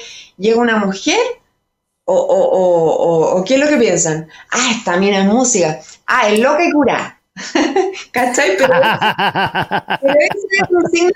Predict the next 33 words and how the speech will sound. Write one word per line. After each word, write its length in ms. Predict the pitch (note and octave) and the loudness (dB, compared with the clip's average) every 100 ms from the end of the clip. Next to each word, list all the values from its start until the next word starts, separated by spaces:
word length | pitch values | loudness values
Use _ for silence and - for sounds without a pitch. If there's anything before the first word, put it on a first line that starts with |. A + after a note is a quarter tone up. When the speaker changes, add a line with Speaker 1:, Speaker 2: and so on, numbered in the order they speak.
| F4 | 0
Speaker 1:
de 80 | E4+ | 0
machismo, 560 | D#4+ D#4+ F#4 A#4+ D#4+ | 0 0 2 2 2
¿por 240 | C4+ A#3+ - | 2 0 -2
qué? 240 | G3+ F#3 A#3 | 0 2 0
Tengo 160 | D4+ | 0
que 120 | D#3 | -2
ser 260 | - G3 F3+ | -2 0 2
loca 220 | E3 D#3+ F#3 | 2 0 -2
y 80 | |
cura. 280 | A3+ C4 D#3+ | -2 0 2
Loca 220 | G3 D#4 D5+ C#5 | 2 2 2 0
sí, 220 | - F3+ | 0 0
cura 300 | G3 A#3+ C#4+ | 0 0 0
no. 180 | A3 F#3 - | -2 -4 -4
<laughs> 40 | |
Speaker 2:
A 680 | G#3+ C4+ - - - - B3+ | -2 -2 -4 -10 -14 -6 0
Speaker 1:
Loca 120 | A3 | 2
Speaker 2:
veces, 280 | C4 G#3+ F3+ | 4 2 2
Speaker 1:
sí. 60 | E3 | 2
Speaker 2:
ah, 320 | A#3 A#3+ F#3 - B3 B3 A3+ E3 - | 2 2 0 -2 -2 -2 -2 -6 0
oye, 440 | G#3+ C#4 C4 - - D4 - F5 - _ _ - A3+ | 2 4 2 0 -2 -2 0 -4 -12 _ _ -4 0
hablando 380 | F#3+ A3+ C#4 D4 | 2 4 4 4
de 80 | |
Speaker 1:
Pero 100 | B3+ | 4
Speaker 2:
mujeres, 480 | A3+ C4 B3+ A3+ A#3+ - | 2 2 2 2 0 -2
aquí 260 | F3 A#3 | -2 0
la 100 | A#3 | 0
fan 240 | - B3 B3 | 0 2 4
número 300 | A#3+ G#3 G3+ | 4 4 4
uno 140 | A#3+ | 4
de 80 | A3 | 2
este 160 | A3+ | 0
programa 520 | G3+ F3+ F3 D3+ F3+ | 2 2 2 0 -2